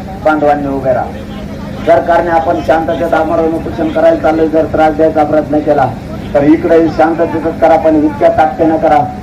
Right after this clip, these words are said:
की महाराष्ट्राच्या रस्त्या रस्त्यावर फक्त मराठा आणि मराठाच दिसला पाहिजे, या ताकदीनं उभं करा. मुंबईला गेलेल्या पोरांना उघड्यावर पडू देऊ नका. आज दुसरा तिसरा दिवस आहे, त्या पोराला किती त्रास झालाय,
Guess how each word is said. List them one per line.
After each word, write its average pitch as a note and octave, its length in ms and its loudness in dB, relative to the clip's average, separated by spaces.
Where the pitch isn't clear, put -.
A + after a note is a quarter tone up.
की - 60 -2
महाराष्ट्राच्या D#3+ 840 0
रस्त्या - 480 0
रस्त्यावर D#3+ 580 2
फक्त D#3 260 -4
मराठा C#3 640 -2
आणि D#3+ 260 0
मराठाच D3+ 680 -2
दिसला D3+ 300 0
पाहिजे, D3+ 200 2
या D3 100 4
ताकदीनं D3 440 -4
उभं C#3 380 -4
करा. - 120 -2
मुंबईला F#3 380 2
गेलेल्या F3+ 380 0
पोरांना F3 420 0
उघड्यावर E3+ 340 2
पडू E3 240 -4
देऊ D#3+ 160 -2
नका. D3 280 -2
आज - 160 2
दुसरा E3+ 360 0
तिसरा E3+ 360 -2
दिवस E3+ 280 0
आहे, F3 160 -4
त्या E3+ 100 0
पोराला E3+ 540 2
किती E3 260 -8
त्रास E3 360 -2
झालाय, D#3+ 320 2